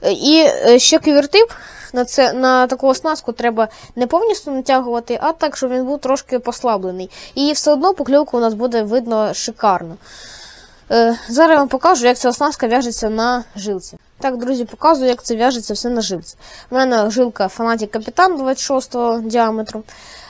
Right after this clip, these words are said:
В принципі, все в'яжеться так само, але є пару нюансів. Коли ви використовуєте на жилці, то краще брати не просто карабіни, е, а краще взяти карабіни, які, м, як без вушка,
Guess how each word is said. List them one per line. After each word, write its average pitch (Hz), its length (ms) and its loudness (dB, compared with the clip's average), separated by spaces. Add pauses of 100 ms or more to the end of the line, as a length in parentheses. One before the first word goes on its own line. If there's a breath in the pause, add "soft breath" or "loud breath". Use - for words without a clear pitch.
(160 loud breath)
В - 100 -10
принципі, 302 360 0
все 294 220 0
в'яжеться 262 400 0
так 240 180 -6
само, 359 440 -2
але 262 560 2
є 233 200 -4
пару 240 260 0
нюансів. 247 580 -4
Коли 254 300 4
ви 240 200 0 (320 loud breath)
використовуєте 247 760 0
на 240 140 -2
жилці, 381 420 2
то - 100 -4
краще 285 360 2
брати 262 320 0
не 240 120 -2
просто 330 360 -2
карабіни, 208 600 -2 (1000 loud breath)
е, 233 300 6 (300 loud breath)
а 226 100 0
краще 330 360 2
взяти 285 400 2 (220)
карабіни, 247 800 2
які, 247 420 -2 (320)
м, 220 520 -6
як 214 340 0
без 240 240 2
вушка, 262 600 0